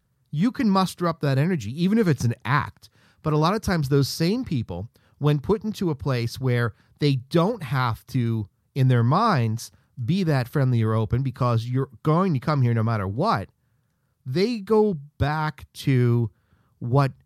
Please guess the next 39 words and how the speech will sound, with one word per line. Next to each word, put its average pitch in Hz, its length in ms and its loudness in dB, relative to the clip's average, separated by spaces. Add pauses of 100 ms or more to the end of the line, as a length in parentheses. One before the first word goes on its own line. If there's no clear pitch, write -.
(300)
their, 120 560 4 (500)
um, 104 560 -4 (340)
I 139 120 -2
guess, 127 280 0
nature 147 560 2
is, 113 440 -4
and 135 180 2
that 135 240 2
is 127 300 0
to 180 160 -2
be 110 500 0 (420)
rude 117 680 4 (100)
and 185 160 0
nasty. - 540 -4 (360)
And 151 360 2
all 170 180 0
that's 233 180 -2
going 214 200 2
to 190 120 -4
do 131 160 4
is 143 120 0
hurt 104 240 -6
your 123 160 2
business. 165 560 -2 (420)
So 156 340 0 (300)
if 175 180 2
you've 277 260 -2
had 233 240 2
a, 143 260 -2
an 143 80 2
experience 139 720 0
like 127 360 2
this, 110 460 2 (240)
I'd 160 160 0
love 170 240 2
to 143 100 -6
hear 165 280 2
from 117 240 2
you. 110 340 2